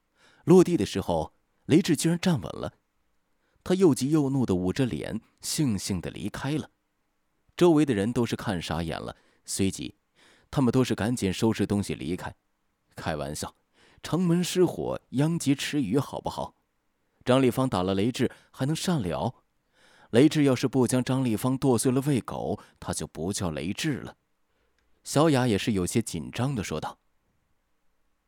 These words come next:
张立芳轻描淡写的说道：“没事儿，就算是他们出手也不怕。”小雅半信半疑的说道。张立芳肯定的点点头，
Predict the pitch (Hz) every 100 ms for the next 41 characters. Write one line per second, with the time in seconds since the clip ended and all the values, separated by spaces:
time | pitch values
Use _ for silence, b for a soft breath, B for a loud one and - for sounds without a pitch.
0 | _ _ _ _ _ - 135 135 117 135
1 | 131 143 120 123 120 92 90 85 104 95
2 | 82 76 - _ _ _ _ _ _ _
3 | - 117 113 - _ _ _ _ - 147
4 | 135 - - 117 - 160 80 71 80 85
5 | - _ _ _ _ _ _ _ _ _
6 | _ _ b b b - 185 202 135 -
7 | - 117 - 113 110 98 71 85 82 60
8 | - - _ _ _ _ _ _ _ _
9 | _ _ _ _ _ _ _ _ _ _
10 | _ - 92 92 85 107 107 - 80 82
11 | 113 98 78 92 104 65 - 64 113